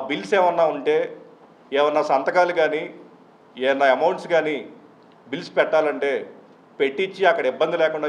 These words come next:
చేయండి అని చెప్పి డీపీఓ గారికి చెప్తే, ఇవాళ కూడా కలెక్టర్ గారు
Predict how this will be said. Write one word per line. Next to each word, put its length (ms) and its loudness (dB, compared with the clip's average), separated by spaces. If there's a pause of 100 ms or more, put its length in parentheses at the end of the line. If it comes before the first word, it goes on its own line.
(120)
చేయండి 260 -6
అని 140 -10
చెప్పి 140 -12 (100)
డీపీఓ 340 -6
గారికి 260 -6
చెప్తే, 280 -14 (600)
ఇవాళ 380 2 (100)
కూడా 240 0
కలెక్టర్ 300 -2
గారు 120 -4